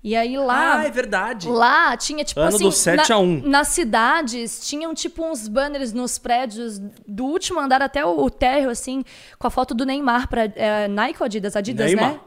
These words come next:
Speaker 2: Neymar.
Speaker 1: É Adidas, né? Que ele
Speaker 2: Adi-, não, na época era Nike,
Speaker 1: Nike.
Speaker 2: sempre foi
Speaker 1: Nike.
Speaker 2: Nike.
Speaker 1: É, então
Speaker 2: É o
Speaker 1: Nike.
Speaker 2: Neymar,
Speaker 1: É.
Speaker 2: Neymar.
Speaker 1: Então, aí eu tava lá e todo mundo achava que eu era russa porque eu tava platinada, né? Que as russas, a maioria das platinadas são russas. E aí as pessoas perguntavam, "Russia?"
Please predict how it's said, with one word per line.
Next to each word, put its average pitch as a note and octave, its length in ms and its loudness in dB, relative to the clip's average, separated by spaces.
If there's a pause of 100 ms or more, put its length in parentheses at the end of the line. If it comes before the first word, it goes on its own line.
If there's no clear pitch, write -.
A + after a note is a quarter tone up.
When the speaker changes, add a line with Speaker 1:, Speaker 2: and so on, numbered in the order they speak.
(240)
Speaker 2:
Neymar. D3 420 -4
Speaker 1:
É A3 60 2
Adidas, A3+ 400 -2
né? A3 160 -4
Que A3+ 80 -6
ele G3 200 -2
Speaker 2:
Adi-, F#3 320 -8
não, C#3+ 180 -10
na B2+ 120 -8
época C3+ 220 -8
era F3 60 -4
Nike, A3 280 2
Speaker 1:
Nike. A3 220 -6
Speaker 2:
sempre E3+ 160 -10
foi A3 100 -4
Speaker 1:
Nike. B3 320 2
Speaker 2:
Nike. B2+ 100 -10 (200)
Speaker 1:
É, G#3+ 80 -2
então A3 200 2
Speaker 2:
É - 40 6
o - 20 4
Speaker 1:
Nike. B3 140 6
Speaker 2:
Neymar, G#3 440 2
Speaker 1:
É. A3 100 0
Speaker 2:
Neymar. G3 280 4 (260)
Speaker 1:
Então, D#4 380 0
aí C4+ 260 2
eu F4+ 160 -4 (400)
tava D4+ 240 4
lá C#4 120 4
e D#4 40 -2
todo D#4 140 -4
mundo E4+ 120 -2
achava D#4 220 0
que - 80 -4
eu D#4 60 4
era D4 100 4
russa C#4 300 -4
porque D4+ 160 -6
eu D4 60 -6
tava D4 180 0
platinada, D4 640 -2
né? G#3+ 140 -4
Que G#3 120 -8
as G#3 180 -6
russas, A#3 360 -8
a A3+ 40 -4
maioria G#3+ 300 -4
das G#3+ 140 -6
platinadas G#3+ 640 -6
são C4 100 -10
russas. G#3 420 -14 (440)
E B3 160 -4
aí B3 340 0
as C4+ 100 -2
pessoas C#4 240 -6
perguntavam, C#4 460 -2 (500)
"Russia?" C#4 360 0